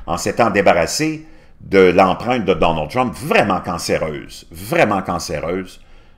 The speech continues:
Donald Trump, c'est un cancer. Donald Trump, c'est une anomalie. Donald Trump, c'est vraiment une bactérie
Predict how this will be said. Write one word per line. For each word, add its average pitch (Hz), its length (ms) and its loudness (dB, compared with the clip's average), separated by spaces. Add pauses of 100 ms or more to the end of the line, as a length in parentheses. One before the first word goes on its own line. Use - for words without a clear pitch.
Donald 147 300 4
Trump, 190 160 -2
c'est - 120 -4
un 98 140 2
cancer. 85 760 -6
Donald 98 320 -4
Trump, 147 160 -6
c'est - 180 -12
une 90 100 -4
anomalie. 87 540 -4
Donald 101 320 -2
Trump, 131 220 -8
c'est 80 300 -8 (600)
vraiment - 520 -4 (1700)
une 87 200 -6
bactérie 82 720 -6